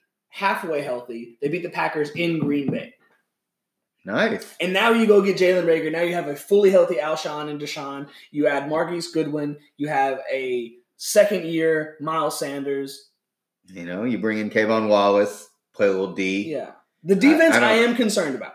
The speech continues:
Speaker 2: I don't
Speaker 1: I, I
Speaker 2: know
Speaker 1: don't
Speaker 2: that
Speaker 1: think him
Speaker 2: Davion
Speaker 1: and
Speaker 2: Taylor starts,
Speaker 1: Yeah,
Speaker 2: but
Speaker 1: I don't think Wallace and Taylor make that big of an impact their first year, which is why I think they should go get another corner, maybe Logan Ryan.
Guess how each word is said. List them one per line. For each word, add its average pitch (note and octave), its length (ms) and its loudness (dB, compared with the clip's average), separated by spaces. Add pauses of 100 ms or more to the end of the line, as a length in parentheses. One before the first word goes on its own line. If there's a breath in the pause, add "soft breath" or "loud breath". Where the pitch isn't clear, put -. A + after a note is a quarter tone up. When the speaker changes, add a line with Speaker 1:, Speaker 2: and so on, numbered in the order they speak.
(200)
Speaker 2:
I G#2+ 100 2
don't A2+ 140 6
Speaker 1:
I, - 20 4
I A#2 40 4
Speaker 2:
know A2+ 160 6
Speaker 1:
don't - 80 4
Speaker 2:
that G#2 80 6
Speaker 1:
think A2+ 280 6
him A2 140 6
Speaker 2:
Davion G#2+ 100 4
Speaker 1:
and G2+ 100 0
Speaker 2:
Taylor F#2+ 280 2
starts, F2+ 560 -2
Speaker 1:
Yeah, F3 180 4
Speaker 2:
but D#3+ 100 -6
Speaker 1:
I G3+ 100 4
don't A#3+ 160 2
think A3+ 340 -2
Wallace F3 580 0
and D3+ 240 -6
Taylor E3+ 320 -2
make D#3 240 -4
that C#3+ 220 -4
big D3 180 -6
of C#3 60 -6
an C3+ 80 -6
impact C#3 340 -6
their C3+ 100 -10
first C#3 360 -6
year, D3 480 -4 (220 soft breath)
which D3+ 160 -4
is C3+ 100 -8
why C#3 180 -2
I F#3+ 60 -2
think C#3 160 -4
they C3+ 80 0
should C3+ 180 -6
go C3+ 140 2
get C3 140 0
another C3 320 -4
corner, C#3 400 -6
maybe B2+ 260 -4
Logan A2+ 300 -14 (140)
Ryan. G#3+ 520 -10